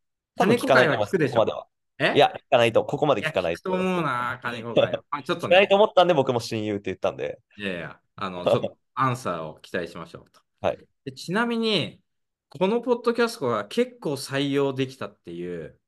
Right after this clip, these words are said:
Speaker 2: あ、ブイシーも、あの、
Speaker 1: はい。
Speaker 2: 企業、あのー、その事業会社もたまに聞くんすよ。
Speaker 1: はい。
Speaker 2: なんで、
Speaker 1: はい。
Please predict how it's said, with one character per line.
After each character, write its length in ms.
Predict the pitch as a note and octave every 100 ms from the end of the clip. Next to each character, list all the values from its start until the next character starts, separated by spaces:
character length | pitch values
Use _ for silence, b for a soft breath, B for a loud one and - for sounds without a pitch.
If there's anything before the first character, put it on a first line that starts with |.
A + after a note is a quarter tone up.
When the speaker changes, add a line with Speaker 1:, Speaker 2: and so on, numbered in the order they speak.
| _
Speaker 2:
あ、 100 | G2
ブ 200 | F#2+ F3
イ 60 | G#3+
シ 260 | - A3+ D#3+
ー 60 |
も、 460 | G2+ G2 F2+ D2+ -
あ 160 | - G#2
の、 40 | G2+
Speaker 1:
は 40 |
い。 40 |
Speaker 2:
企 260 | G#2 G#2 C3
業、 60 | - _
あ 100 | B2
の 800 | A#2+ A2+ A2 A2 G#2+ G#2+ G#2 G#2
ー、 40 | G#2
そ 100 | A#2+
の 240 | A2+ G2+
事 160 | A#2 B2
業 200 | D#3+ D#3+
会 220 | E3 C3+
社 140 | F#2
も 200 | E2+ E2 D#2+ _ _ _
た 140 | G#2 G2+
ま 120 | F#3+
に 320 | - - -
聞 20 |
く 100 | -
ん 140 | E3 A2
す 140 | -
よ。 80 | D2+
Speaker 1:
は 40 | -
い。 20 |
Speaker 2:
な 140 | D3
ん 100 | D#3+
で、 80 | F3
Speaker 1:
は 140 | F#3
い。 60 | B2